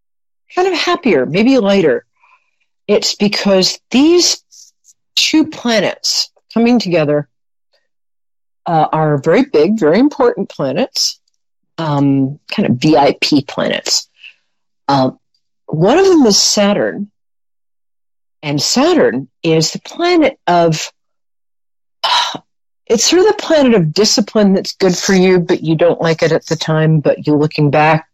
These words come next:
you look back and it's like, remember when your parents made you eat your vegetables and you're like, you kept hiding them under the mashed potatoes or giving them to the dog? Um, <clears throat> or so I hear. I never did that.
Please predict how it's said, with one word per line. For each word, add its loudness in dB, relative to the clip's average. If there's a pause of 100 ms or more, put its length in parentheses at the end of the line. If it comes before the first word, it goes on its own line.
(140)
you 2
look -2
back 0
and 0
it's -4
like, 0 (400)
remember 2
when 2
your 2
parents -2
made 2
you 0
eat 0
your 2
vegetables 0 (640)
and 0
you're 2
like, 0 (220)
you 2
kept -2 (280)
hiding 2
them 2
under 0
the 0
mashed -2
potatoes 2
or 2
giving 0
them 2
to -2
the -4
dog? 0 (640)
Um, 2 (400)
<clears throat> 0 (440)
or -6
so -2
I -4
hear. -6 (280)
I -4
never -8
did -6
that. -2